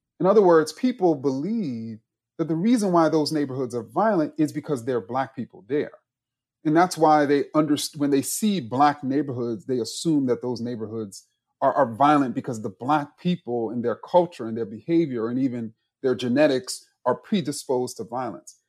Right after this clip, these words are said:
But if that was the case, then all Black neighborhoods would have the same levels of violent crime.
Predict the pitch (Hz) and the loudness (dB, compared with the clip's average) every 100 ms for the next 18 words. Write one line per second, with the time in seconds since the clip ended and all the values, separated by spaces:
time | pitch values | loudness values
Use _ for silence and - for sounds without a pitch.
0 | _ - 180 143 165 254 - 208 156 - | _ 0 2 2 2 0 0 -2 -2 -6
1 | 247 294 127 107 - - _ _ _ _ | -2 -2 -4 -8 -12 -14 _ _ _ _
2 | _ _ _ _ _ _ 123 165 170 165 | _ _ _ _ _ _ -2 4 6 6
3 | 160 156 _ _ _ _ _ _ _ 156 | 2 -2 _ _ _ _ _ _ _ -4
4 | 190 220 202 147 147 175 175 135 127 143 | 2 4 4 0 0 0 -2 -4 -2 -2
5 | 135 101 78 - - - - _ _ _ | -4 -10 -14 -10 -6 -6 -8 _ _ _
6 | _ _ - 143 127 123 - 170 156 151 | _ _ -2 0 0 -2 -2 2 4 4
7 | 131 135 127 113 104 107 107 95 - 87 | 2 2 0 -6 -6 -6 -6 -8 -16 -20